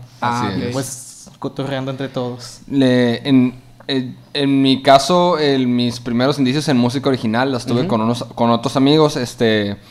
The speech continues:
Speaker 2: que igual, o sea, todos nos conocemos, pero, eh, eh, estaban aparte de, de ese área de ensayo, ¿no?
Speaker 1: Sí.
Speaker 2: Que la primera banda que tuve de música original se llamó Luz Negra.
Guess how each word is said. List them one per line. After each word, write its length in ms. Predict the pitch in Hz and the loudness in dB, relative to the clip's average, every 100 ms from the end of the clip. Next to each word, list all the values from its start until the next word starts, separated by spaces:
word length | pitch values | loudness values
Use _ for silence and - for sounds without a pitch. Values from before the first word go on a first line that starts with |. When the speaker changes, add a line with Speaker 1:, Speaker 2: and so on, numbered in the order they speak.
| - - - | -20 -20 -4
Speaker 2:
que 320 | 135 135 135 | 2 4 4
igual, 280 | 143 139 151 | 2 6 6
o 40 | 160 | 6
sea, 160 | 151 | 0
todos 120 | 147 | 0
nos 120 | 156 151 | 0 0
conocemos, 420 | 160 160 165 180 | -2 0 0 0
pero, 580 | - 131 120 110 104 - | 0 2 4 4 0 -4
eh, 480 | 110 107 104 101 92 | -6 -4 -4 -4 -6
eh, 240 | 90 101 92 | -6 -6 -6
estaban 340 | - 104 113 | -2 0 2
aparte 420 | 113 - 101 123 117 | 2 2 0 0 0
de, 380 | 104 95 92 - | 0 -4 -10 -10
de 160 | 110 104 | -10 -8
ese 300 | - 117 - | -4 -4 -2
área 240 | - 113 | 0 2
de 60 | 110 | 0
ensayo, 340 | 104 107 101 | -2 -4 -2
¿no? 200 | 101 123 - - - | -2 -2 -4 -20 -18
Speaker 1:
Sí. 100 | - | -4
Speaker 2:
Que 220 | 110 107 | 0 0
la 140 | 107 123 | 2 2
primera 260 | 113 117 | 4 6
banda 220 | 123 127 131 | 8 6 4
que 100 | 120 | 2
tuve 280 | 117 117 123 | 4 4 6
de 40 | |
música 280 | 110 110 127 | 4 0 -2
original 320 | 110 104 101 | 0 0 -2
se 100 | 120 | -2
llamó 760 | 107 101 101 104 107 107 107 73 | 0 0 0 2 4 2 0 -2
Luz 260 | 110 113 | -2 0
Negra. 440 | 110 113 113 101 | 2 4 2 0